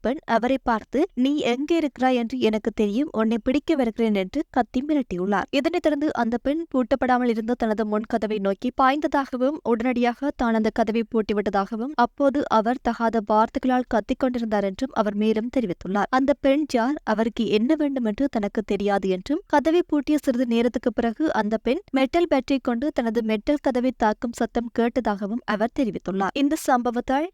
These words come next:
தனது பாதுகாப்பு கேள்விக்குறியாகிவிட்டதாக ரோஸ் அச்சம் தெரிவித்துள்ளார். சிறிது நேரத்துக்கு பிறகு இதேபோல் இன்னொரு வீட்டிலும் வீட்டின் கதவை தட்டிவிட்டு உள்ளே விடும்படி கத்தியதாக தெரிவித்ததாக குவால்ஃப் போலீஸ் தெரிவித்துள்ளது. தாக்குதல் நடத்திய பெண் பழங்குடியினராக இருக்கலாம் என்றும் கருப்பு போனிடெயில்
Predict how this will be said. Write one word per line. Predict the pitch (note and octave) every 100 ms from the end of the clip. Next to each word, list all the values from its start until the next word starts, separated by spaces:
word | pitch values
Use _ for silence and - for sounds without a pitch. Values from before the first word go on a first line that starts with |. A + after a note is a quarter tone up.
| -
தனது | C4+ A#3 C4
பாதுகாப்பு | A#3+ A#3+ B3+ C#4+ - C4+ A#3
கேள்விக்குறியாகிவிட்டதாக | A3 A3+ A3+ A3+ G#3+ A3 G3 G3+ F#3+ G#3 C#4
ரோஸ் | C4+ A#3 -
அச்சம் | - A#3+ - A#3 B3+
தெரிவித்துள்ளார். | F3 - F#3+ G3 -
சிறிது | - D#4+ D4+ D4+
நேரத்துக்கு | D4+ C#4 C4+ C#4
பிறகு | C4+ C4 C#4 D#4
இதேபோல் | A#3+ B3 B3+ C4+ D#4
இன்னொரு | - A#3 A#3+ A#3
வீட்டிலும் | A3+ G#3+ G#3 C4+
வீட்டின் | D4 C#4 D4 E4
கதவை | D4+ C4+ C4+ C#4
தட்டிவிட்டு | A#3 G#3 A3+ G#3+ D4 C4
உள்ளே | A3 B3 C#4 D4+
விடும்படி | B3+ B3 B3+ B3
கத்தியதாக | A#3 A3 A3 G#3+ G3+ B3+ C#4
தெரிவித்ததாக | B3+ G3+ G3+ - G3 F#3+ - D#4 G#4
குவால்ஃப் | B3 C#4+ -
போலீஸ் | C#4 A#3+ - -
தெரிவித்துள்ளது. | A#3 F#3 - - D4 -
தாக்குதல் | D4+ D4 - - D4
நடத்திய | C4 C4 B3+
பெண் | B3+ C#4 D#4
பழங்குடியினராக | A3+ A#3 B3+ C4 B3+ B3 B3 C4
இருக்கலாம் | G#3+ G#3 G#3+ G#3
என்றும் | G3 G3+ D4+ G4
கருப்பு | C#4+ C4 D4 E4 D#4
போனிடெயில் | C4 A#3+ B3 - B3+ E4